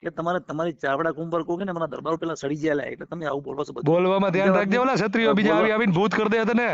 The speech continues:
Speaker 1: બો-, બોલવામાં બધું ધ્યાન જ છે.
Speaker 2: બરાબર.
Speaker 1: કોઈનું હોય આવું ને તો આવું બોલે
Speaker 2: મારી
Speaker 1: એટલે
Speaker 2: હુધી
Speaker 1: બોલે
Speaker 2: રે,
Speaker 1: બોલે બોલે.
Speaker 2: પછી ઓલા
Speaker 1: સમજ્યા વાત
Speaker 2: ક્ષત્રિયો ને
Speaker 1: નહીં?
Speaker 2: ક્ષત્રિયો જ્યારે વિફર્યા ને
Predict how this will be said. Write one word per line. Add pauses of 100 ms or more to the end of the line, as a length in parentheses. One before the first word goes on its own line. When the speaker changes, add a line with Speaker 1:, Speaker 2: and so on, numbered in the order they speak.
(200)
Speaker 1:
બો-,
બોલવામાં
બધું
ધ્યાન
જ
છે. (400)
Speaker 2:
બરાબર.
Speaker 1:
કોઈનું
હોય
આવું
ને
તો
આવું
બોલે
Speaker 2:
મારી
Speaker 1:
એટલે
Speaker 2:
હુધી
Speaker 1:
બોલે
Speaker 2:
રે,
Speaker 1:
બોલે
બોલે.
Speaker 2:
પછી
ઓલા
Speaker 1:
સમજ્યા
વાત
Speaker 2:
ક્ષત્રિયો
ને
Speaker 1:
નહીં?
Speaker 2:
ક્ષત્રિયો
જ્યારે
વિફર્યા
ને